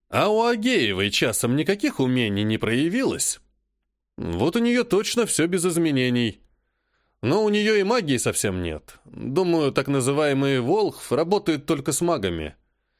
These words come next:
Но в целом очень не хватает выборки, чтобы понять, с кем он работает и по каким критериям отбирает. «Тебе всегда чего-то не хватает», — проворчал Мальцев.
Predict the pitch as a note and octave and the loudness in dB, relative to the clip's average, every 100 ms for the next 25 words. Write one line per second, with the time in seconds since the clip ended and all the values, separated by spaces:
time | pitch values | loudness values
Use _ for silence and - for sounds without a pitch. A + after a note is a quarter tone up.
0 | _ _ B2+ D#3 C3+ - C#4 C#4+ F#3+ F2 | _ _ 0 0 0 0 0 0 -2 -6
1 | E2 C3 A3+ C4 B3+ G#3 G#3 G#3 A3 F#3+ | -2 -2 0 0 -2 0 0 2 0 0
2 | A#2 F#3+ F3 D3 G#2+ F2+ - D#3+ C3+ C3+ | 0 0 0 -2 -2 -2 -2 -2 0 0
3 | A#2+ C3+ F3 - E3+ F3 D#3+ D3 G#2 E3+ | 0 0 0 0 0 0 0 0 0 -2
4 | G#3 G3+ - - B2 C3 D3 D3 D3+ E3+ | 0 -2 -2 -6 -6 -2 -2 0 0 -2
5 | D#3+ A#2+ B2 C3 A#2 C#3+ G#2 D#2 C#2 - | 0 0 0 -2 -2 -2 -2 -2 -8 -14
6 | _ _ _ _ _ _ _ _ _ - | _ _ _ _ _ _ _ _ _ -2
7 | B2 D#3 - F3 F3 E3+ - C#3 B2 A#2+ | 0 2 2 2 2 2 0 0 0 0
8 | A#2+ A2 G2+ E2 - - _ _ _ - | -2 -2 -2 -4 -12 -20 _ _ _ -10
9 | - D3+ C#3+ - E3 D3+ G#2+ - - | -2 0 0 2 2 2 0 -4 -12